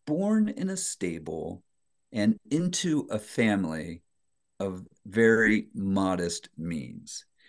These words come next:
It's just a further demonstration of the Christmas miracle, of how the Word became flesh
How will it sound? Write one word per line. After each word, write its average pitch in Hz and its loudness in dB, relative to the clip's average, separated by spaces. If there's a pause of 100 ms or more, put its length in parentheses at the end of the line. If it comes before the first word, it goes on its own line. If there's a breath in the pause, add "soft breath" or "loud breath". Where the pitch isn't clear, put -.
(280 soft breath)
It's 139 2
just 180 4
a 151 6
further 190 6
demonstration 135 0
of 95 -4
the 95 0
Christmas 123 0
miracle, 98 -2 (480 soft breath)
of 107 0
how 139 2
the 113 2
Word 165 0
became 107 -2
flesh 92 -4